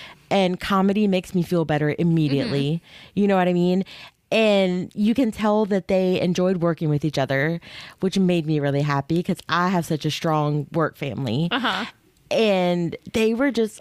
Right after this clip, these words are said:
Speaker 1: hilarious, and they were talking to me the whole time and making me laugh. That was the easiest, least painful time I've had staples removed.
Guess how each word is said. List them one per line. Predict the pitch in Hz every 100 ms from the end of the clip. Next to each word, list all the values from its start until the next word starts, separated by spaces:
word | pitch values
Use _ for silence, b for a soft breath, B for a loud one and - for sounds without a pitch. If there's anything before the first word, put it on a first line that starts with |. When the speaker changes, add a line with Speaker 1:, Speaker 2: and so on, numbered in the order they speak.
| -
Speaker 1:
hilarious, | 180 208 180 180 208 262 269 262 262 -
and | 208
they | 190
were | 190
talking | - 220 247 269
to | 254
me | 247 233
the | 226
whole | 214 214
time | - 202 202 202 202 - B B B
and | 196 196
making | 202 226 262
me | 240 220
laugh. | 190 180 185 190 - -
That | 226 202
was | 208 180
the | 202 - -
easiest, | 262 247 233 254 269 262 262 - _ _ -
least | 190 185 240 269 - -
painful | 247 220 214 202
time | 185 190 170
I've | 160
had | 170 160
staples | - 139 123 -
removed. | 107 98 80